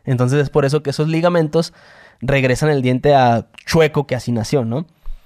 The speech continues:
Entonces, lo ideal es enderezarte los dientes y ponerte un retenedor. Hay un retenedor fijo y un retenedor movible. Eso ya dependerá de cada persona.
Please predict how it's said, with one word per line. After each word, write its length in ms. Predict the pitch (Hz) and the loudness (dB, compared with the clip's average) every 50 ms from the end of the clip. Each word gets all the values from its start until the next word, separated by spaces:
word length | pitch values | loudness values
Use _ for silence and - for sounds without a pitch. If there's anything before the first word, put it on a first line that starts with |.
| _ - _ | _ -20 _
Entonces, 320 | _ - 131 127 120 147 147 | _ -2 -2 0 2 2 2
lo 100 | 151 151 | 2 2
ideal 300 | 143 127 127 123 127 135 | 2 2 2 2 2 0
es 160 | 135 131 - - | 0 -2 -4 -4
enderezarte 760 | 131 120 113 110 110 110 107 101 - - 113 117 - - 190 | -4 -2 -2 -2 -4 -6 -6 -10 -10 -8 -8 -8 -6 -2 0
los 160 | 202 208 220 | 2 2 2
dientes 480 | 214 208 190 165 147 151 175 185 185 - - | 2 2 2 0 0 -2 -6 -6 -6 -8 -6
y 100 | - 139 | -6 -6
ponerte 640 | - - 123 123 120 120 117 - - - 143 143 - | -4 -2 -2 -2 -2 -2 -4 -6 -4 -4 -4 -4 -4
un 160 | - 127 127 123 | -4 -4 -2 -2
retenedor. 800 | 131 131 139 139 131 - 123 117 113 113 120 151 156 - - - | 0 0 0 -2 -2 -4 -4 -4 -2 2 4 4 4 2 0 -4
Hay 140 | 120 123 127 | -4 -2 0
un 120 | 131 135 | 0 0
retenedor 560 | 143 143 135 - 131 123 120 117 120 123 127 | -2 -2 -2 -4 -4 -4 -4 -2 -2 -2 -2
fijo 420 | - - 185 180 165 - 175 165 - | -2 -4 -4 -4 -2 0 -2 -2 -2
y 100 | - 135 | 0 -2
un 80 | 131 123 | 0 0
retenedor 600 | 127 135 131 120 - 127 127 123 113 110 113 113 | 0 -2 -4 -4 -4 -4 -2 -2 -2 -2 -2 -2
movible. 520 | 120 120 127 139 160 165 156 135 123 - _ _ _ - - _ _ _ - | -2 -2 0 0 0 0 -2 -2 -4 -6 _ _ _ -20 -20 _ _ _ -8
Eso 220 | - 143 135 - | -6 -6 -2 0
ya 120 | 151 147 139 | 2 2 4
dependerá 420 | 151 147 - 143 139 127 117 117 | 4 2 2 0 0 2 2 2
de 120 | 120 127 127 | 2 2 2
cada 180 | - 117 120 | 2 0 2
persona. 360 | - - 151 - - - - | 2 0 -2 -2 -4 -6 -6